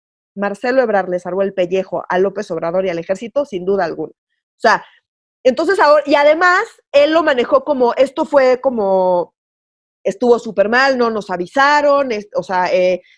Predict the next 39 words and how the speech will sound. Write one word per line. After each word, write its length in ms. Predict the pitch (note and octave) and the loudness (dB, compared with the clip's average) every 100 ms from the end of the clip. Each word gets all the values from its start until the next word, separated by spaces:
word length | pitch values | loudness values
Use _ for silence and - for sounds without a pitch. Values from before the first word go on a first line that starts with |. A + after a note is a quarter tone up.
| _ - | _ -4
nosotros 500 | G#3 A3 C#4 C4 B3+ | -2 0 0 0 -4
nos 140 | G#3+ | -4
tenemos 280 | G3+ G#3+ A3 | -6 -6 -4
que 100 | F#3+ | -6
hacer 260 | F#3+ G#3+ | -4 -4
cargo 320 | D4 E4 F4+ F#4+ | 0 0 0 -4
porque 260 | G#3 F#3+ | -4 -2
es 80 | F#3 | -2
nuestro 300 | G#3+ - A#3 | -2 -4 -2
problema. 360 | C4+ D#4+ D4 G3 | 0 0 0 -4
¿Se 100 | G#3 | -2
acuerdan 300 | C4+ D4 D4 | 0 0 -2
también 380 | C#4+ C#4 B3+ | -4 0 0
que 80 | B3 | 0
una 160 | G#3+ A3+ | -4 0
de 60 | |
las 160 | A3 G3+ | -2 -2
críticas 420 | A3+ A3 A3 G3 | -6 -8 -8 -6
era, 140 | G#3 G3+ | -4 -6
pues 160 | - | -2
ahora 180 | G#3 A#3 | 0 2
resulta 560 | A#3 A#3+ D4+ C#4 A3+ - | 0 -6 -6 -6 -6 -6
que 120 | D#3 | -8
la 120 | D#3+ | -8
justicia 680 | - F3 - B3+ - A3 - _ _ _ | -12 -14 -12 -8 -4 -4 -6 _ _ _
se-, 180 | F#3+ F3 | 0 0
de 160 | E3+ F#3 | 2 0
México 460 | A3+ A3+ A#3 A#3 | 0 -6 -6 -6
se 100 | A3 | -2
hace 180 | F3+ F3 | -2 -2
en 60 | F#3 | -10
Estados 400 | - E3+ E3+ A3 | -6 -4 -4 -4
Unidos, 320 | B3 B3+ F3 | -4 -2 -4
que 100 | E3+ | -4
era 160 | F3 F#3+ | -2 0
la 120 | F#3 | -2
crítica, 540 | G3+ G#3 A3 G3 - | -4 -6 -6 -12 -12
¿no? 160 | D#3+ G#3 | -10 -10
Entonces, 360 | F3+ _ F#3+ | -10 _ -20